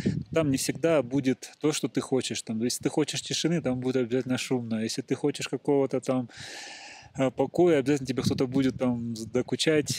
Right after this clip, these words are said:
звонить, общаться, знакомиться, там еще что-то. И вот, э, в этом плане ретрит, э, очень хорошее место для того, чтобы прийти и реально побыть в тишине.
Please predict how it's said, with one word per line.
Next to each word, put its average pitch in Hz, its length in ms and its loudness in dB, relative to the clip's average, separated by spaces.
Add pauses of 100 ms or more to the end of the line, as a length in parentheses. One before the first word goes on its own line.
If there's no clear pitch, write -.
(140)
звонить, 127 720 0
общаться, 143 560 0
знакомиться, 131 680 0
там 117 220 -4
еще 135 220 -2
что-то. 117 380 -4
И 110 140 0
вот, 135 260 0 (280)
э, 120 260 -6
в 120 100 -2
этом 127 280 -4
плане 139 520 0
ретрит, 127 500 -2
э, 120 240 0
очень 123 280 0
хорошее 135 400 0
место 135 440 -2 (600)
для 120 140 -2
того, 127 220 2
чтобы 120 260 -4
прийти 127 420 0
и 120 40 4
реально 123 560 2
побыть 117 280 -2
в - 80 -14
тишине. 127 460 0